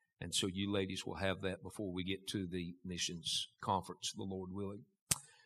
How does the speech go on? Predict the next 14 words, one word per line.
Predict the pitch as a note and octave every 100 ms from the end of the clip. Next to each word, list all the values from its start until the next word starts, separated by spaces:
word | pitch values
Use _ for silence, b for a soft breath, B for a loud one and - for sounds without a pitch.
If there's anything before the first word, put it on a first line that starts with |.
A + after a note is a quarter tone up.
| B
Luke | D#3 F3+ -
chapter | - D#3 D3 D3 C#3+
number | C3 A2+ F#2
five, | - - E3 D#3+ G2 A#2+
we're | A#2+
still | G#2 - A2 G2+
looking, | D3+ - F#2 A2 D#3 _ _ _ -
uh, | G2+ G2
through | B2 G#2
the | G#2
life | G#2 G#2 -
of | G#2+ -
Christ, | - C#3+ A#2+ E2+ A#2
still | - G2+ F2+